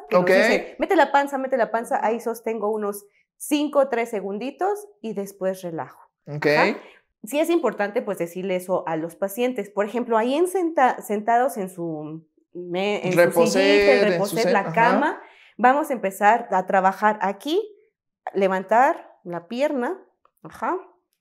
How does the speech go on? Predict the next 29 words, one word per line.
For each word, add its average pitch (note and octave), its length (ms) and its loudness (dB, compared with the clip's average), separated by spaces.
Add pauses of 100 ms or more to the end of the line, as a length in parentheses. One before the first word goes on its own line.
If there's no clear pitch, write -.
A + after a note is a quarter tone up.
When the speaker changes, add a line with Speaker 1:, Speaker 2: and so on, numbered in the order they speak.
(140)
Speaker 1:
Ahí B3 280 2
nada D#4 200 2
más D4 180 0
trabajo B3+ 440 2
la A3 200 2
flexoextensión F3 800 -8
de G#3 80 -4
la F#3+ 100 -4
rodilla. G3 560 -8
Trabajo F3+ 320 2
Speaker 2:
Ok. D3+ 60 4
Speaker 1:
en E3+ 180 6
esta A#3+ 300 2
activación A3+ 800 -4
al F#3 160 -4
músculo G3+ 480 -8
que G3 80 -10
es G3 100 -8
el F#3+ 140 -4
cuádriceps. G#3+ 720 -4 (340)
Entonces, D#4+ 400 -2
puedo F4+ 200 2
hacer F4+ 220 4
ahí F4 240 8
unas E4 400 0 (180)
diez E4+ 460 0
hasta A3 420 -2
quince F4 360 -2
repeticiones A#3+ 880 -4